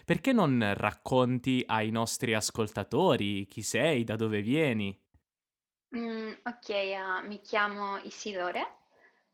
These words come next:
Speaker 2: ho ventiquattro anni e sono cilena.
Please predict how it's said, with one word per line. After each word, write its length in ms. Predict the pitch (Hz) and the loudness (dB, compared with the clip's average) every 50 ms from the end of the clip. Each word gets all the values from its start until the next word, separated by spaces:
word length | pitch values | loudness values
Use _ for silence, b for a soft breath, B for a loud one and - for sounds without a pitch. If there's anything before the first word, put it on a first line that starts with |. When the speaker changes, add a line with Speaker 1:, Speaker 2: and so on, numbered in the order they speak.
| _ - | _ 2
Speaker 2:
ho 260 | 220 214 214 208 202 | 4 4 4 4 4
ventiquattro 720 | 202 220 214 220 - - 220 - - 214 214 - 262 285 | 2 0 0 -2 -8 -12 -6 0 0 0 2 2 2 4
anni 560 | 294 262 214 208 214 214 226 247 254 247 214 | 6 6 6 6 6 6 4 0 -2 -2 -2
e 60 | 202 202 | -2 -4
sono 400 | - - - 208 208 208 208 208 | -6 -6 -6 -4 -2 -2 -4 -4
cilena. 540 | - - 294 262 208 190 190 196 240 440 | -2 -2 0 2 2 2 2 0 -2 -2